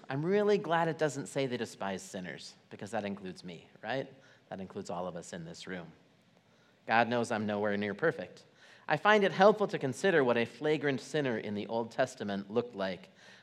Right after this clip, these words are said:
Worshippers of idols who sacrificed human beings to those idols, and many of them sacrificed their children. That would be flagrant sinners. We're against that, all right?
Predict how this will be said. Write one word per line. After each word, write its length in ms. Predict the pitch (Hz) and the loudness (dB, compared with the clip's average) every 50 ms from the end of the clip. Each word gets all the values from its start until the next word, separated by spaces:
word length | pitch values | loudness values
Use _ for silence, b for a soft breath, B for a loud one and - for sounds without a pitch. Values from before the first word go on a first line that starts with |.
| B | B
Worshippers 600 | B 117 143 170 165 - 190 190 190 185 180 156 | B 0 0 2 2 2 2 4 4 4 4 4
of 120 | 175 165 - - | 2 0 0 4
idols 460 | - 143 151 151 151 151 151 147 - | 6 6 6 6 6 2 2 0 -2
who 100 | - 127 | -6 -6
sacrificed 720 | - - - 147 147 - 151 135 - 143 139 131 - - - | -4 2 4 4 4 4 -2 -4 0 2 0 0 0 -4 -8
human 340 | - 143 139 131 127 123 | -4 -2 -2 -2 -2 -2
beings 440 | 110 123 139 127 113 101 98 101 - | -2 -2 -2 -2 -2 -4 -6 -8 -10
to 160 | - - 135 | -6 -4 -2
those 240 | 120 120 113 110 98 | 0 0 0 0 -2
idols, 560 | - - 120 127 113 101 95 92 - - - B B B B B B | 0 2 2 2 2 0 -4 -6 -10 -14 -20 B B B B B B
and 200 | 117 117 120 131 | -4 -2 0 2
many 240 | 160 185 202 202 196 | 4 4 6 6 4
of 100 | 185 196 | 4 2
them 160 | 190 175 160 | 2 -2 -2
sacrificed 680 | 139 - 170 160 165 - 151 147 - 151 147 147 - - | 0 -2 -4 -4 0 0 -2 2 4 2 2 2 0 0
their 120 | 143 170 | -2 0
children. 500 | 165 - - 165 143 104 101 90 90 87 - B B B B | 0 0 -2 -2 0 0 -4 -8 -8 -10 -16 B B B B
That 120 | - 160 160 | 4 4 4
would 140 | 190 175 | 4 2
be 100 | 180 185 | 2 0
flagrant 640 | 175 185 - - 170 175 185 185 185 185 180 165 175 | -2 -2 -6 -2 4 4 4 6 4 4 0 0 0
sinners. 480 | - - 208 190 139 107 92 - - - B B B B | 2 4 4 6 4 2 0 -4 -10 -16 B B B B
We're 140 | - 254 311 | 0 4 4
against 340 | 269 185 240 277 254 - - | 6 6 6 4 4 2 0
that, 260 | 131 95 85 - - - - - _ _ _ _ _ - - - | 0 0 0 -4 -10 -16 -20 -20 _ _ _ _ _ -16 -8 -4
all 60 | 113 | -2
right? 200 | 123 160 226 254 | -2 -2 -4 -6